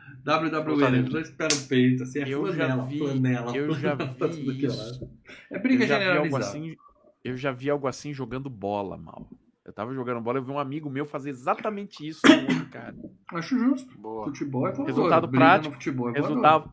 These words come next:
Speaker 3: resultado prático, porrada,
Speaker 2: Morreu.
Speaker 3: né, cara?
Speaker 1: Porrada geral, é isso aí, voadora no peito. <laughs> Eles voltam,
Speaker 3: Porra,
Speaker 1: tipo,
Speaker 3: mano.
Speaker 1: cinquenta jardas, né, vão até lá no começo e tal. Mas é claro que dá certo, do-, avançam, vão fazendo ponto.
Speaker 3: Uhum.
Speaker 1: E tem um,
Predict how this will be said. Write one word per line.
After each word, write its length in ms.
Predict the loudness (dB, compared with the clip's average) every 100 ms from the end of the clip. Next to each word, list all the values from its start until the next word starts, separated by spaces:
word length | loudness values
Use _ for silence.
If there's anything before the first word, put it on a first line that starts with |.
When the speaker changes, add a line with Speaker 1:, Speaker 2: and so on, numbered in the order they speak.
| -8
Speaker 3:
resultado 480 | -4 -2 2 0
prático, 440 | 2 2 2 -2 _ -20 _ _ _ -4
porrada, 380 | 0 2 2
Speaker 2:
Morreu. 120 | 2 -2
Speaker 3:
né, 60 | -4
cara? 180 | -6 -6
Speaker 1:
Porrada 340 | -6 -8 -6
geral, 360 | -6 -6 -10 -12
é 60 | -14
isso 200 | -14 -12
aí, 220 | -8 -8
voadora 420 | -6 -8 -4 -2 -2
no 80 | -4
peito. 340 | -2 -2 -4
<laughs> 560 | -4 -6 -6 -8 -6 2
Eles 240 | 4 4
voltam, 320 | 4 6 6
Speaker 3:
Porra, 120 | 6 4
Speaker 1:
tipo, 120 | 6
Speaker 3:
mano. 400 | 4 2 -2 -6
Speaker 1:
cinquenta 680 | -6 -6 4 4 4 4 2
jardas, 480 | 4 4 4 2 2
né, 120 | 2
vão 140 | 2
até 280 | 0 0 2
lá 160 | 2 2
no 140 | -2
começo 560 | -2 0 2 2 -2 -6
e 40 |
tal. 300 | -4 -4 -4 -16 -6
Mas 200 | -2 4
é 80 | 4
claro 260 | 4 2
que 60 | 0
dá 160 | -2 -2
certo, 560 | 2 4 4 0 -2
do-, 240 | -2 -2 -2
avançam, 720 | -2 0 2 2 2 2 0
vão 100 | -2
fazendo 380 | 0 0 2 0 -2
ponto. 460 | 0 2 2 0
Speaker 3:
Uhum. 120 | -8 -10 -14 _ _ _ _
Speaker 1:
E 120 | -6 0
tem 180 | 2
um, 160 | 0 -2